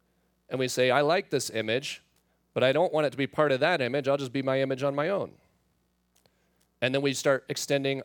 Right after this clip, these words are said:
our own godness through the earth, and that's called sin. Anything you do that's not acknowledging that there, there is a God and you're not him. And so we get this broken thing, and he built us in these,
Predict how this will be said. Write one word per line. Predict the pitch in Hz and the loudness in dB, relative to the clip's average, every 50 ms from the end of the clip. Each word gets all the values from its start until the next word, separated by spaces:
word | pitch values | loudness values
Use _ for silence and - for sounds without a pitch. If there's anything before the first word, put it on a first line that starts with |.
| - - | -2 0
our | 135 139 131 - | 0 0 0 0
own | 170 185 190 185 170 139 | 0 0 0 0 -4 -4
godness | - 120 110 101 92 87 98 87 80 - - - - - | -2 -2 -2 -2 -4 -6 -8 -10 -8 -8 -10 -10 -10 -12
through | - 120 98 | -12 -10 -8
the | 95 95 - | -8 -8 -8
earth, | - 92 110 - - | -8 -8 -8 -8 -8
and | 120 | -8
that's | 117 117 - - | -6 -6 -8 -8
called | - - 113 113 113 - _ _ | -8 -6 -6 -6 -6 -8 _ _
sin. | - - - 190 127 - - _ _ _ _ _ _ _ _ _ _ _ _ _ _ - | -14 -10 -10 -10 -10 -12 -14 _ _ _ _ _ _ _ _ _ _ _ _ _ _ -6
Anything | 127 147 143 156 147 143 | -6 -6 -6 -6 -6 -6
you | 131 113 | -8 -6
do | 98 104 101 107 117 | -6 -6 -6 -6 -6
that's | 117 113 - - | -6 -8 -6 -4
not | 107 104 104 | -6 -4 -4
acknowledging | 110 104 98 92 95 101 104 107 120 123 131 | -4 -4 -4 -2 -2 -2 -2 -4 -6 -6 -6
that | 113 98 - | -8 -8 -6
there, | - 107 101 - - - - _ _ _ | -4 -4 -4 -6 -8 -16 -20 _ _ _
there | 120 110 101 | -2 -2 0
is | - 113 123 127 131 | 0 -2 -2 -2 -2
a | 135 | -4
God | 113 104 95 90 98 113 131 147 147 - _ _ _ _ _ | -2 0 0 2 2 2 0 0 -4 -10 _ _ _ _ _
and | - 98 | -12 -8
you're | 104 104 | -8 -6
not | 104 107 110 110 - 120 | -4 -2 -2 -4 -4 -6
him. | 139 190 - - - - _ _ _ _ _ _ _ _ _ _ _ _ _ _ _ _ _ _ _ _ _ _ _ _ _ _ _ _ _ _ _ _ _ _ _ _ _ _ _ _ _ _ _ _ _ _ _ _ _ _ _ _ _ _ | -6 -6 -6 -8 -10 -16 _ _ _ _ _ _ _ _ _ _ _ _ _ _ _ _ _ _ _ _ _ _ _ _ _ _ _ _ _ _ _ _ _ _ _ _ _ _ _ _ _ _ _ _ _ _ _ _ _ _ _ _ _ _
And | - 139 | -8 -4
so | - 151 | -2 -2
we | 143 147 | 0 0
get | 160 160 | 0 0
this | 165 156 131 | 0 -4 -4
broken | 113 156 170 196 214 - 156 127 120 107 - _ _ _ _ _ _ _ _ | 0 0 2 2 2 0 -2 -4 -4 -8 -12 _ _ _ _ _ _ _ _
thing, | - - 220 180 139 139 147 | -4 0 0 0 0 -2 -2
and | 151 156 156 | -2 -2 -2
he | 151 | 0
built | 127 151 220 247 - - | 0 0 0 0 0 0
us | 175 143 - - | -2 -2 -2 -2
in | 143 | -4
these, | 139 139 131 123 | -4 -4 -4 -6